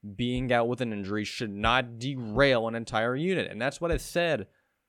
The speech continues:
heading into the season and heading and throughout this entire season, which is a small injury should not ruin the entire season.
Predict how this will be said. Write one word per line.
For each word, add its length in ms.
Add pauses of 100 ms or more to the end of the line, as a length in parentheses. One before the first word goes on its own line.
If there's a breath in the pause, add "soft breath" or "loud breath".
(220)
heading 260
into 180
the 140
season 360
and 180
heading 440
and 180
throughout 300
this 160
entire 400
season, 400 (440 soft breath)
which 360
is 320 (600)
a 120
small 720
injury 720 (320)
should 280
not 440
ruin 480
the 60
entire 360
season. 340